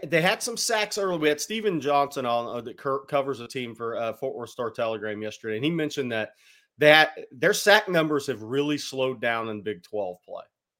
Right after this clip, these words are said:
Eh, the majority of their sacks came first four games of the year. So, look, their best D lineman is Dominic Williams. He's an over-the-ball player, really good over-the-ball player, not an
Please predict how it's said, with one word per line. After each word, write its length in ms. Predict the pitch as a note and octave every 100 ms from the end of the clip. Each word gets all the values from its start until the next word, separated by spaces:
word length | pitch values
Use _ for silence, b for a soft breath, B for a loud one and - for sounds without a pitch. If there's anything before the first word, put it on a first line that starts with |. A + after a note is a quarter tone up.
| _ -
Eh, 160 | C#3
the 80 | C#3
majority 440 | C3+ C#3 E3 F#3+ F3
of 60 |
their 140 | D3 C3+
sacks 400 | D3 C#3 C#3 -
came 400 | C#3 C3 B2 A#2+ _ -
first 280 | C#3 C3+
four 220 | - C#3 A#2+
games 340 | B2 A#2+ A2
of 80 | A2+
the 60 |
year. 280 | G#2 G#2 F#2 _ b b b b -
So, 240 | F#3+ E3
look, 420 | E3 E3+ - B2+
their 180 | D#3+ A3
best 300 | G3+ A#3+ -
D 140 | G3
lineman 400 | F3 F3 E3+ E3
is 80 | C3+
Dominic 520 | G#2+ C#3 D3 E3 D3+
Williams. 380 | C#3+ C3+ A2+ G2+
He's 160 | D3 C#3
an 100 | C3+
over-the-ball 720 | D#3 D#3 E3+ G3 F3 D3 D3 C#3
player, 240 | C#3+ B2
really 480 | G#2+ A#2 F3+ G#3+ G#3
good 180 | F#3+ F3+
over-the-ball 640 | F3 D3+ C3+ C#3 B2+ B2 -
player, 280 | A2+ F#2 _ _ -
not 420 | E3 E3+ G3+ G3+
an 100 | F3+